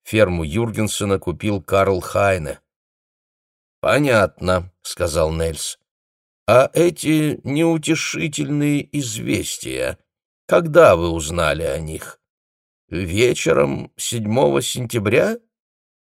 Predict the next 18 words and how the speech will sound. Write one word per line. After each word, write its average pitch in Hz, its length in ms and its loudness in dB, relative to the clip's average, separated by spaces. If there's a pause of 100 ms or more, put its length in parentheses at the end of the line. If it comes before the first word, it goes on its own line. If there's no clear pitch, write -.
(220)
«Днём», — 90 500 0 (340)
ответила 82 460 -4
Хацуэ. - 600 -8 (500)
«Я 85 120 -4
помню, 104 360 0
что - 200 -6
мы 101 120 -2
говорили 92 420 -2
об 92 180 0
этом 98 260 -2
ещё 95 280 -4
до 92 180 -2
того, 104 300 2
как 85 220 -4
муж 104 300 -4
вышел 98 340 -4
в 82 120 -8
море». 92 360 -2